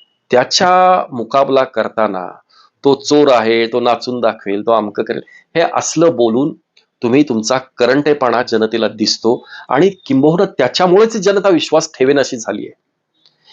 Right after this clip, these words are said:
हे खरं तर मी काही फार वेगळं, अ, तुम्हाला, माझ्या दर्शकांना, अ, ज्ञान देतोय अशातलाही भाग नाही, पण ही मनामध्ये तळमळ वाटते. खरं त्या तळमळीपायी मी ही,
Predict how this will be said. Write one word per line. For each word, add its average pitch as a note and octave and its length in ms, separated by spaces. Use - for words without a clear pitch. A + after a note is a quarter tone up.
हे F#3 320
खरं D#3+ 220
तर F#3 100
मी D3+ 160
काही F3 200
फार D#3+ 160
वेगळं, D3+ 420
अ, C#3+ 260
तुम्हाला, C#3 420
माझ्या C3 220
दर्शकांना, A#2+ 680
अ, A2 220
ज्ञान B2 400
देतोय C3 260
अशातलाही D#3 460
भाग D3 240
नाही, G2 140
पण E3+ 140
ही D#3+ 160
मनामध्ये F3+ 800
तळमळ E3+ 360
वाटते. G3+ 420
खरं G3+ 140
त्या G3+ 80
तळमळीपायी F3+ 640
मी G#3 140
ही, G3 340